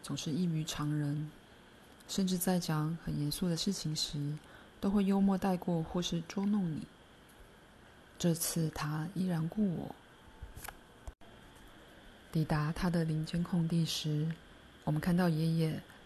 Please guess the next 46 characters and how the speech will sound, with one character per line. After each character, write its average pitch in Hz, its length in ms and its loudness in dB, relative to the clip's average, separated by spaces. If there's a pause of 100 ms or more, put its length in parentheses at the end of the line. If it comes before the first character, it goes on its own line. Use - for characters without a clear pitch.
盘 151 240 0
腿 156 340 0
坐 175 160 0
在 170 280 2
雪 - 200 -8
松 190 220 0
树 190 180 -2
下， - 380 -4 (600)
专 196 160 0
心 202 160 2
看 202 200 2
着 175 100 2
眼-， 156 140 2 (680)
面 226 240 8
前 160 320 4
插 180 220 6
在 175 240 2
土 160 260 -2
里 156 140 -2
的 147 100 -2
手 - 260 -4
杖。 147 300 -2 (1200)
显 151 280 0
然 147 260 2
他 175 160 -2
很 165 240 0
早 151 220 -2
就 165 160 -2
感 - 180 -4
觉 160 180 -4
到 160 280 -2 (220)
我 156 80 -4
们 143 120 0
要 147 80 0
来 147 140 -2
找 - 220 -8
他， 147 320 -8 (640)
他 208 140 2
不 202 100 -6
可 - 160 0
能 151 140 4
感 147 180 -2
觉 151 140 -6
不 - 120 -6
到 180 220 0
的。 - 180 -6